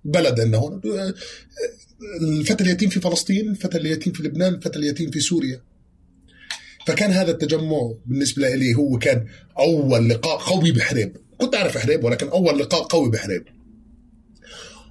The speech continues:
ومن ألفين وتسعة عشرة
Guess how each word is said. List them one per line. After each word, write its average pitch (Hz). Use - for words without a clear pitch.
ومن 220
ألفين 254
وتسعة 208
عشرة 233